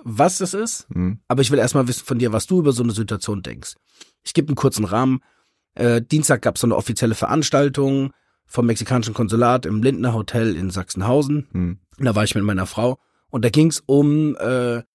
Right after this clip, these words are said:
Speaker 1: dass Condor jetzt, äh, das ist vom Konsulat halt, äh, mit erarbeitet worden, Condor jetzt, äh, nach Los Cabos fliegt, das ist, äh, in Baja California Sur, also mexikanische Küste. Und, ähm,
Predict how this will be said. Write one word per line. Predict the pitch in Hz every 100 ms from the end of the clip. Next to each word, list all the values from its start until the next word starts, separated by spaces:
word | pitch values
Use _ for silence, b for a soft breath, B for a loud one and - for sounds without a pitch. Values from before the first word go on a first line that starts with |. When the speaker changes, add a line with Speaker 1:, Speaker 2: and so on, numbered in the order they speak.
| _ _ _ _ _ _ _ _ _ - _
Speaker 1:
dass | 127 113 - - - -
Condor | - 151 147 131 131
jetzt, | 123 120 117 - - -
äh, | 98
das | 113
ist | 110
vom | 117 107
Konsulat | 117 104 110 110
halt, | 120 104 -
äh, | - 98
mit | 98 90
erarbeitet | - 131 127 110
worden, | 110 110
Condor | - 135 127
jetzt, | 120 -
äh, | - 104 107
nach | 104 113 -
Los | 95
Cabos | - 107 110 104 -
fliegt, | 117 -
das | 104
ist, | 98 90 -
äh, | 87 82
in | 90
Baja | 101 113
California | - 98 92 98 104 -
Sur, | 156 170 123
also | 95 90 - -
mexikanische | 104 - - 95 -
Küste. | 107 160 - 143 139 B B B B B _ _ -
Und, | 135 135 135 131 120
ähm, | 123 127 127 127